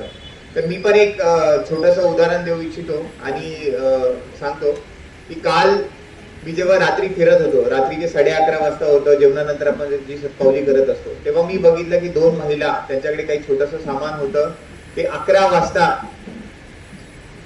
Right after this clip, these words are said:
निवांतपणाने असे चालत होत्या. मला ते बघून खूप आनंद झाला की कमीत कमी आम्ही सिंधुदुर्गमध्ये एवढी शांतता अशी मेंटेन केलेली आहे, एवढं डिसिप्लिन मेंटेन केलेलं आहे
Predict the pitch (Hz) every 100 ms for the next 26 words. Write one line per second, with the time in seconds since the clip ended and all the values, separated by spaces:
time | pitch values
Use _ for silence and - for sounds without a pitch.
0 | - - 160 185 185 185 - - - -
1 | - - - 160 160 - 180 180 175 -
2 | 147 156 151 135 - 131 156 190 202 196
3 | 196 196 202 170 170 170 165 147 131 123
4 | 165 185 202 165 160 180 185 185 185 -
5 | - 135 160 175 - 170 170 180 165 175
6 | 170 170 151 - 170 160 165 165 165 170
7 | 170 147 147 170 170 165 160 165 156 160
8 | 160 - 170 180 175 165 - - - 151
9 | 147 131 139